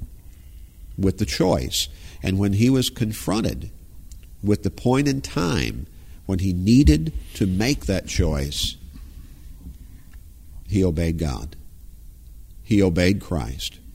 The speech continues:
He was baptized into him for the remission of his sins. He became a Christian. That's the difference between just knowing about Christ and knowing Christ. If you would like to study these matters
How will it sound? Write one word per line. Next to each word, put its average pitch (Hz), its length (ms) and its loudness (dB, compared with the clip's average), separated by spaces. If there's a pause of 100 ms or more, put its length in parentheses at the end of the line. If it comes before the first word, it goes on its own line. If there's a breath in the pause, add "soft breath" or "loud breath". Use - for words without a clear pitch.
(580)
He 101 120 4
was 92 180 4
baptized 95 640 2
into 90 220 2
him 78 220 0
for 71 100 -4
the 78 100 0
remission 82 380 0
of 76 80 -4
his 78 120 -2
sins. - 500 -6 (1080 loud breath)
He 98 100 4
became 78 340 0
a 64 60 -4
Christian. - 420 -6 (1600)
That's 143 420 2
the 160 120 2
difference - 680 0
between 87 540 2
just 92 340 2
knowing 90 420 2
about 92 520 2
Christ - 680 -8 (880)
and 76 180 0
knowing 76 340 2
Christ. - 580 -10 (800)
If - 160 2
you 196 80 4
would 220 100 2
like 160 200 2
to 139 60 -2
study 131 300 2
these 113 220 2
matters 104 540 2